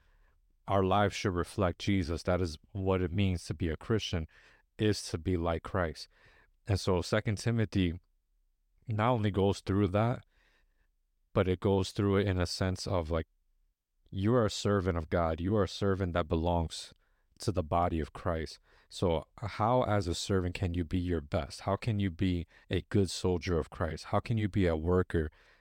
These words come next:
that God approves? And it gives us these guidelines. So we're gonna read the chapter, and we're gonna go line by line and break down as much as we can and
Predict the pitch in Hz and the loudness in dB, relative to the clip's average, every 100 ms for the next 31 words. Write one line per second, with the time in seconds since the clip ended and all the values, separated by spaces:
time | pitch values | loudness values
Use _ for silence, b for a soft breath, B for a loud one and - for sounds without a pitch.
0 | b - 87 85 82 87 92 80 - 101 | b -8 -2 -2 0 0 0 0 0 2
1 | 92 78 - - b b - 95 85 85 | 2 0 -8 -20 b b -6 -2 -2 0
2 | 98 87 78 95 82 95 87 85 82 - | 0 0 -2 -2 -2 0 0 0 -4 -4
3 | 87 95 113 104 104 98 110 - 92 - | -4 0 0 2 2 2 0 2 0 0
4 | 101 98 b b b - 87 87 85 85 | -2 -4 b b b -2 0 2 2 2
5 | 80 82 90 90 87 85 87 87 85 80 | 2 0 2 2 2 0 0 0 -2 -4
6 | - 82 - 87 82 90 85 85 82 - | -4 -2 -2 -2 -2 -4 -4 -6 -8 -6
7 | 98 87 80 b b b b b b _ | -2 0 -2 b b b b b b _
8 | - 87 82 | -2 -2 -2